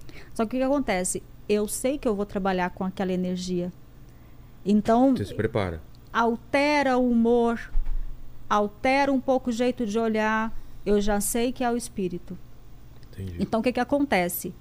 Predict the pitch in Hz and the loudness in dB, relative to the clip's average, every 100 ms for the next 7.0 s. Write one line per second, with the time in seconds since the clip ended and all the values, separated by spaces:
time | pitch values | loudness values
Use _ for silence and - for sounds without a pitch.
0 | - 208 208 185 240 277 - 294 269 - | -4 2 2 2 0 -2 -2 -4 -4 -2
1 | 220 214 - - 220 233 294 349 - - | 0 0 -2 -4 -2 0 -2 -4 -10 -10
2 | - 254 240 208 262 294 277 - 262 - | 2 4 4 4 2 2 0 0 0 2
3 | 233 240 285 311 330 - 392 240 202 175 | 4 6 4 4 0 0 2 4 4 2
4 | 175 180 - - - - - - - 214 | 0 -4 -12 -18 -18 -18 -16 -4 0 2
5 | 285 196 202 - 277 330 269 220 214 202 | 2 2 0 0 -2 -2 -2 0 -2 -6
6 | - 208 196 - 233 - 320 - 320 | -4 -4 -2 -4 -6 -6 -8 -4 -4